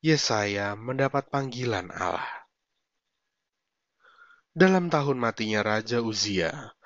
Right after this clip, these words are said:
aku melihat Tuhan duduk di atas tahta yang tinggi dan menjulang,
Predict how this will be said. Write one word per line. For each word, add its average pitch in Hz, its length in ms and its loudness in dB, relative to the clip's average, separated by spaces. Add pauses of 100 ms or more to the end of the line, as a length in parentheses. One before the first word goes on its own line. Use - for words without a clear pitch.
(220)
aku 175 320 2
melihat 160 320 2
Tuhan 135 320 0
duduk 127 320 -4
di 117 80 -2
atas 107 320 -2
tahta 110 400 -2
yang 107 160 -4
tinggi 117 400 -6
dan 110 240 -2
menjulang, 123 640 0